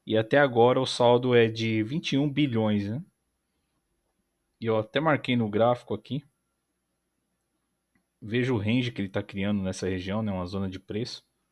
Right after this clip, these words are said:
Nessa região aqui nós temos vinte e um bilhões de fluxo estrangeiro comprado na B três. Interessante, né? Vou dar uma olhada no gráfico, mostrar o gráfico pra vocês.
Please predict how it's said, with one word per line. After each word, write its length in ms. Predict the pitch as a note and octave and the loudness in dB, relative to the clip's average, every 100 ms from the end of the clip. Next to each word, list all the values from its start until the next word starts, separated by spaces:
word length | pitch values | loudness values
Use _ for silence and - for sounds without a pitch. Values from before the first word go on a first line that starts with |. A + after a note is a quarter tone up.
| _ _ _ _ _ _ - | _ _ _ _ _ _ -10
Nessa 320 | G#2+ - C#3+ | -6 -2 0
região 320 | A#2+ A2+ A2 | 0 0 -2
aqui 340 | G#2+ - A2+ | -2 -6 -6
nós 200 | B2+ B2 | -2 -4
temos 340 | - A#2+ A#2 G#2 | -4 -4 -4 -2
vinte 300 | B2+ D#3+ - | -4 -4 -4
e 40 | |
um 140 | A#2+ A#2+ | -2 -2
bilhões 600 | B2 G2 G2 G2+ - - _ _ _ _ _ _ _ _ _ | -4 -4 -4 -6 -10 -18 _ _ _ _ _ _ _ _ _
de 100 | G2+ | -8
fluxo 320 | F#2 G#2+ F#2+ | -4 -4 -4
estrangeiro 540 | - - A2 F#2+ F#2+ F#2 | -8 0 0 2 -2 -2
comprado 580 | A2+ A2+ - F2 E2 - _ _ | -2 -2 -2 -2 -4 -10 _ _
na 140 | - F#2 | -10 -4
B 120 | F#2 | -4
três. 500 | F2+ - E2 - - _ _ _ _ _ _ _ _ _ _ _ _ _ _ _ _ _ | -4 -10 -12 -16 -18 _ _ _ _ _ _ _ _ _ _ _ _ _ _ _ _ _
Interessante, 640 | A2+ A#2+ A2+ G#2+ G2 - | -2 -2 -2 -4 -4 -6
né? 240 | G2 B2 B2 _ _ _ _ _ _ _ _ _ _ - | -6 -6 -8 _ _ _ _ _ _ _ _ _ _ -20
Vou 220 | - A#2 | -14 -10
dar 100 | A#2 | -6
uma 260 | A2+ G#2+ G2+ _ | -6 -6 -10 _
olhada 320 | G2 F#2+ F#2 | -6 -4 -2
no 120 | F#2 | -4
gráfico, 400 | F2+ G#2 A2 - | 0 0 0 -2
mostrar 240 | G2+ - G2 | -6 -2 -2
o 40 | |
gráfico 320 | F#2 F#2 - | -2 -4 -6
pra 120 | - F#2+ | -6 -4
vocês. 600 | F#2 - G#2+ A#2 - | -4 -4 -6 -6 -10